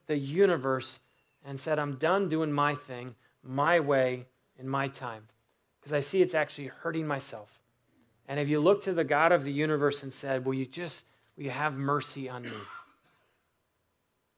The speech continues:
If you've not done that before,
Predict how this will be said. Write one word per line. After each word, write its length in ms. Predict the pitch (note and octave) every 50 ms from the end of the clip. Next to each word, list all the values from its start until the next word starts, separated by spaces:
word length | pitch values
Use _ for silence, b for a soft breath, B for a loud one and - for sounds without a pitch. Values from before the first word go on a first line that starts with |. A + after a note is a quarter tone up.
| _ _ _ _ _ _ _ _ _ _ - - -
If 80 | _ -
you've 120 | D3+ C3+
not 260 | C#3 E3+ F#3+ G3 E3+
done 220 | C3 D#3 D#3+ D#3+ D#3+
that 220 | D#3 D#3 D#3 D#3 - _ _ _ _ _ _
before, 580 | C#3+ C3+ C3 - - F#3 D#3 C#3 B2 B2+ -